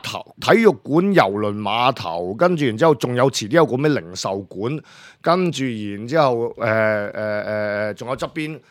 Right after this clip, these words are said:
好多嗰啲 Sogo 啊，呃，Airside 啊，任何嘢又係幾條天橋幫你駁去新蒲崗呢啲噉樣，所有嘢都係為公屋而起嘅，為公屋住戶而起嘅。公屋隔離，嗱，你睇下嗰個環境嘅配置。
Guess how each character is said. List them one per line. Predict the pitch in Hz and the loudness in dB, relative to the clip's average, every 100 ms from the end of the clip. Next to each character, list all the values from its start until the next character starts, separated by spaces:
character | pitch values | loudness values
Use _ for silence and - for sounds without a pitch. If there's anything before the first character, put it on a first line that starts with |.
| _ _ | _ _
好 | 101 120 156 165 165 | -16 -12 -10 -8 -8
多 | 156 151 151 | -6 -4 -4
嗰 | 143 | -6
啲 | 151 131 | -10 -10
Sogo | 160 147 156 139 95 90 113 | -8 -8 -10 -12 -14 -12 -8
啊， | 120 123 123 123 123 123 | -6 -4 -4 -4 -6 -6
呃， | 101 104 | -8 -8
Airside | 151 147 151 139 160 147 143 147 139 | 0 2 4 2 2 4 6 6 6
啊， | 127 120 123 | 4 4 2
任 | 120 120 107 113 | -2 -6 -8 -10
何 | 98 95 | -12 -10
嘢 | 117 | -8
又 | 131 113 117 | -8 -6 -8
係 | 120 | -10
幾 | 135 | -10
條 | 151 107 | -10 -10
天 | 131 143 | -10 -12
橋 | 117 95 | -10 -8
幫 | 143 | -6
你 | 139 | -6
駁 | 123 127 104 | -4 -4 -2
去 | 123 | 0
新 | 147 135 | 0 0
蒲 | 104 92 | -2 0
崗 | 139 143 | 0 0
呢 | 151 | 0
啲 | 151 | 0
噉 | 139 | -2
樣， | - - - - - | -4 -18 -20 -20 -10
所 | - 214 | 4 10
有 | 240 | 10
嘢 | 185 170 | 10 8
都 | 196 | 6
係 | 165 | 6
為 | 135 127 | 6 2
公 | 120 170 | 2 2
屋 | 175 | 2
而 | 120 | 0
起 | 87 | -6
嘅， | 87 98 113 95 127 | -8 -4 -4 -6 -10
為 | 117 123 120 | 0 0 0
公 | 165 175 | 0 0
屋 | |
住 | 123 110 | -2 -6
戶 | 98 92 | -6 -6
而 | |
起 | 80 95 104 | -6 -4 -6
嘅。 | 85 _ - - _ | -8 _ -20 -20 _
公 | 247 302 | 4 6
屋 | 247 | 6
隔 | 226 175 143 | 6 6 4
離， | 120 90 101 | -2 -4 -6
嗱， | 117 139 | -2 0
你 | |
睇 | |
下 | 156 180 | 4 4
嗰 | |
個 | 160 147 104 | 6 4 2
環 | 82 90 | -6 -6
境 | 127 | -4
嘅 | 101 101 | -2 -4
配 | |
置。 | 92 98 | -4 -6